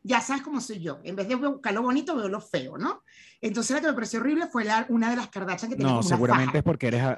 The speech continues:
Speaker 2: adulta, muy adulta mayor.
Speaker 1: No.
Speaker 2: Pero ella, ella estaba,
Speaker 1: La
Speaker 2: esa
Speaker 1: Kardashian.
Speaker 2: era, no es Khloe, no es Ko-, es Kourtney. Kourtney estaba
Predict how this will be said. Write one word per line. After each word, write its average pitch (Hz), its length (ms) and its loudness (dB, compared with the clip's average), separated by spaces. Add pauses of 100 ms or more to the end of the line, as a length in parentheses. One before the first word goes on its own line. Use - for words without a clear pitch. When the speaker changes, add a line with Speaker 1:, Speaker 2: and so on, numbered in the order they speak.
Speaker 2:
adulta, 101 420 0
muy 101 160 -2
adulta 104 320 0
mayor. 87 280 -8 (1700)
Speaker 1:
No. 226 100 2
Speaker 2:
Pero 131 200 8
ella, 135 440 8 (420)
ella 139 340 8
estaba, 123 560 4 (640)
Speaker 1:
La 113 100 -2
Speaker 2:
esa 131 160 -2
Speaker 1:
Kardashian. 139 360 2
Speaker 2:
era, 92 280 -6 (960)
no 117 100 -4
es 113 120 -6
Khloe, 131 380 2
no 120 100 0
es 107 100 -2
Ko-, - 160 -4
es 123 120 -2
Kourtney. 95 420 2 (240)
Kourtney 127 300 6
estaba 135 520 6